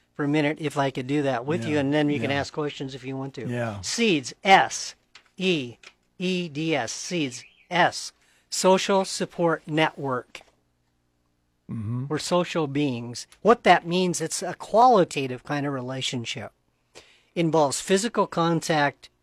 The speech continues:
Speaker 1: emotional investment, and verbal honesty,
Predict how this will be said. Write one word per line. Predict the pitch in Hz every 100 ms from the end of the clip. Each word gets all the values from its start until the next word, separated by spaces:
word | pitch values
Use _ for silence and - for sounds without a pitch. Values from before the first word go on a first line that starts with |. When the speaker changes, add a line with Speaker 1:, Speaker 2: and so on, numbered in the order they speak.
| _ -
Speaker 1:
emotional | 151 151 160 190 - 180
investment, | 165 147 143 143 - 147 - -
and | 143 135
verbal | 127 165 180 175 160
honesty, | 151 151 151 - 147